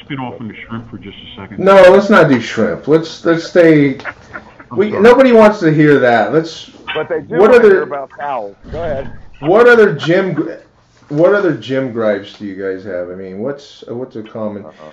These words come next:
Speaker 2: I mean, I think we talked about a lot of 'em. Uh, oh, the other thing is, look, if you're going over and doing a bunch of cardio bef-,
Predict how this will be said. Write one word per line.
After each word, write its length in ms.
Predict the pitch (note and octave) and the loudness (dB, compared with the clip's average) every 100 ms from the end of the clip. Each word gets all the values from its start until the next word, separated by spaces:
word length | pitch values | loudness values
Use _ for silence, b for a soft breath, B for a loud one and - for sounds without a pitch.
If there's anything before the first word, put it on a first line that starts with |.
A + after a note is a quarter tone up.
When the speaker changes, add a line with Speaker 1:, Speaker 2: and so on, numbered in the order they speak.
| - | -14
Speaker 2:
I 40 | |
mean, 120 | F#3+ G3 | -8 -8
I 60 | |
think 200 | G3 - | -8 -8
we 100 | G3+ | -8
talked 320 | - F3 F#3+ | -4 -4 -4
about 240 | E3 C3 A2+ | -4 -2 -2
a 60 | |
lot 220 | A2+ C3 C3 | -2 -2 -2
of 80 | |
'em. 240 | G#2+ G#2+ b b b b - | -6 -10 b b b b -2
Uh, 340 | D3 C3+ C3 D#3+ | 2 2 0 0
oh, 180 | F3+ | 0
the 140 | D3+ F3+ | 0 -2
other 200 | B3 A3 | -2 -4
thing 400 | G3 E3 D3+ - | -6 -6 -6 -6
is, 520 | C#3 B2+ A#2+ A#2 - - - _ _ _ _ _ _ _ | -6 -4 -6 -8 -14 -20 -20 _ _ _ _ _ _ _
look, 340 | C3+ B2+ G#2+ A#2+ | -4 -4 -4 -10
if 160 | - | -12
you're 120 | F#3+ | -12
going 340 | G#3 F#3+ E3 D3 | -12 -8 -8 -6
over 460 | C#3 B2+ B2 A#2 | -8 -8 -10 -10
and 120 | G2+ G2 | -12 -10
doing 220 | G#2+ G2 | -10 -10
a 40 | |
bunch 240 | G2 A#2 A2 | -14 -16 -18
of 80 | |
cardio 760 | - A2+ A2+ G#2+ G#2+ G#2 G2+ G2 | -14 -12 -10 -8 -8 -10 -10 -14
bef-, 120 | G#2 | -18